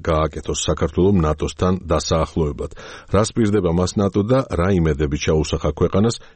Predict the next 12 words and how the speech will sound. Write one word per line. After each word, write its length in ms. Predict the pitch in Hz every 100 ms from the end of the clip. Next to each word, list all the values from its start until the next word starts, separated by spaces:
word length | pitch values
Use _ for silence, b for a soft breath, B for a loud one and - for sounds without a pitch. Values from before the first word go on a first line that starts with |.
| b
ჩერნოგორიის 720 | - 85 80 71 73 82 80
მაგალითმა? 520 | 80 78 78 73 - - - _ -
ამ 140 | 104 104
საკითხებზე 560 | 110 104 - 85 98
ისაუბრებს 520 | 98 - 76 76 90 - -
ლელა 400 | 80 80 85 80
კუნჭულია, 560 | 87 82 87 69 - - B B B
რომელიც 280 | - 107 107
ახლა 320 | - 95 104
თბილისის 560 | - - 82 76 82 -
სტუდიიდან 560 | 82 73 73 76 76
გვერდება. 480 | 147 - - - -